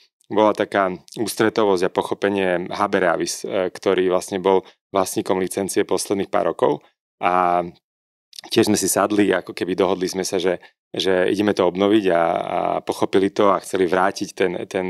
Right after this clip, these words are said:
event opäť na scénu a komunite. No my sme strašne radi, že, že tento rok to,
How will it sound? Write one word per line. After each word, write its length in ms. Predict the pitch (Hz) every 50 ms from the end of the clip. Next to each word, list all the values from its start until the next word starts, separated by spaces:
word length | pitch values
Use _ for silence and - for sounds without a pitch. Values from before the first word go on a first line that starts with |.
| 92 87 90 92 101 -
event 320 | 104 92 95 92 87 92
opäť 240 | 90 - 95 90 85
na 80 | 90
scénu 400 | 87 - - - 101 95 95 98
a 80 | 95 85
komunite. 640 | - - 92 87 90 95 92 87 - 110 120 - - - _ _ _ _ _ _ -
No 80 | 107
my 80 | 107 98
sme 80 | 104 104
strašne 400 | - - 110 104 - - 113 98
radi, 240 | 98 95 95 95
že, 320 | 85 92 92 - - - 107
že 160 | 90 92 -
tento 240 | - 98 92 85 95
rok 240 | 90 87 - - -
to, 420 | 95 90 90 90 98 104 107 98